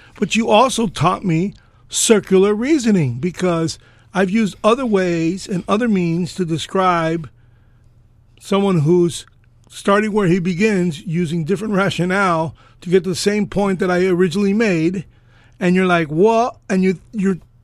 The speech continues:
you're replying to me as in opposition, and yet you're saying what I'm saying in a circular rationale that I wish I would have used that word before you did.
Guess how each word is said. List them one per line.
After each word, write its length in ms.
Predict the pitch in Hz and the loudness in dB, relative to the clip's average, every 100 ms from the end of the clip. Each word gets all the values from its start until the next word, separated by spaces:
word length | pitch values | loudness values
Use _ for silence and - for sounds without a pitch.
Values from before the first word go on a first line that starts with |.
| _ _ _ - - | _ _ _ -20 -8
you're 300 | 208 196 190 | 0 2 4
replying 480 | 185 165 220 247 202 | 2 2 0 2 0
to 80 | |
me 100 | 208 190 | 0 0
as 160 | 160 - | 0 0
in 140 | 214 | 2
opposition, 580 | 220 208 160 277 208 190 | 2 2 0 0 0 2
and 120 | 180 | 2
yet 140 | 190 | 2
you're 120 | 202 156 | 0 0
saying 240 | 226 240 | 0 0
what 80 | 220 | -2
I'm 120 | 190 | -2
saying 380 | - 226 233 208 | -2 -2 0 -2
in 100 | 208 | -2
a 80 | 160 | -4
circular 800 | - 208 190 - 185 190 202 202 | -4 -2 -2 -2 -2 -2 -4 -6
rationale 840 | 190 196 - 214 247 226 156 156 - - - _ | -4 -4 -4 -6 -4 -4 -4 -8 -16 -20 -20 _
that 140 | 190 208 | 0 2
I 60 | |
wish 340 | 233 311 247 - - | 0 -2 -4 -4 -2
I 120 | 202 | 0
would 200 | 202 185 | 0 0
have 260 | 214 - - | -2 -8 -10
used 500 | 185 202 233 190 175 | -4 -2 -2 -4 -4
that 200 | 208 214 | -4 -2
word 240 | 190 196 | -2 -2
before 280 | 202 208 214 | -6 -4 -4
you 200 | 220 254 | -4 -4
did. 280 | 226 - | -6 -8